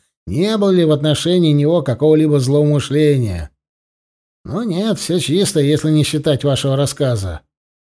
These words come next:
А что в письме? Понятия не имею. Судя по всему, он сунул его себе в карман.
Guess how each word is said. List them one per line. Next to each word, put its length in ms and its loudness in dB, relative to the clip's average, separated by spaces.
А 100 -12
что 220 -4
в 80 -10
письме? 480 -2
Понятия 560 -2
не 240 2
имею. 440 0
Судя 320 0
по 100 -2
всему, 280 -2
он 100 2
сунул 340 0
его 220 2
себе 240 -2
в 60 -8
карман. 520 0